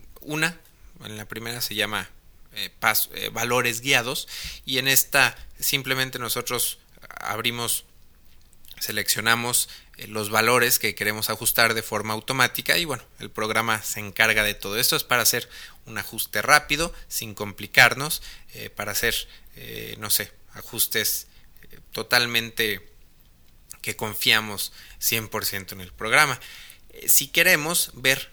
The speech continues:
lo que hizo, los valores que aplicó, bueno, le hacemos clic en, en los, eh,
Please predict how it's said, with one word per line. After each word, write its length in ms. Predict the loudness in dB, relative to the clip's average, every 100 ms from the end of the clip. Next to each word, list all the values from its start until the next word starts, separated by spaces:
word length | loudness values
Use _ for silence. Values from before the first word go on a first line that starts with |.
| -8
lo 220 | -6 2
que 120 | 4
hizo, 400 | 6 6 4 0
los 220 | -8 -10 -6
valores 420 | -4 -4 -2 -2
que 160 | -4
aplicó, 380 | -8 -10 -10 -6
bueno, 200 | -4 -6 -8 -18
le 260 | -8 -4 -2
hacemos 460 | -2 -2 -2 -4
clic 440 | -2 -2 -2 -4 -16 -20 -20 -16
en, 220 | -16 -16 -16
en 240 | -14 -12
los, 420 | -8 -4 -4 -6 -10 -20 -20
eh, 500 | -20 -20 -14 -12 -12